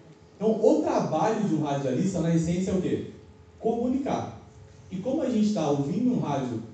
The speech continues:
portanto, com recursos limitados de comunicação, qual que é o recurso, qual que é a técnica, qual que é a ferramenta que ele utiliza pra manter você ligado? Rádio Globo!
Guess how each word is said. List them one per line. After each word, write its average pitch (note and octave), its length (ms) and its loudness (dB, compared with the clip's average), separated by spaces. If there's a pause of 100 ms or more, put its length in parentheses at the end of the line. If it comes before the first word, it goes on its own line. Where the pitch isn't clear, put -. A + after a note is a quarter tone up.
(260)
portanto, E3 440 0
com E3 100 -2
recursos - 480 2
limitados A#3 540 -2
de D#3 80 -4
comunicação, C3+ 800 -4 (420)
qual G#3 180 2
que A#3 60 -2
é A3 40 4
o G#3 40 6
recurso, F#3+ 460 2
qual F3+ 120 -4
que F#3+ 60 -6
é G3 40 -4
a F#3+ 100 -2
técnica, D#3 460 -2
qual D#3 140 -4
que E3+ 60 -6
é F#3+ 40 -2
a F#3+ 40 0
ferramenta F3 540 0
que F#3+ 60 -4
ele F#3 120 2
utiliza E3+ 300 2
pra F3+ 100 0
manter E3 240 0
você D3+ 140 -4
ligado? A#2+ 400 -2 (880)
Rádio - 280 -2
Globo! D4+ 840 2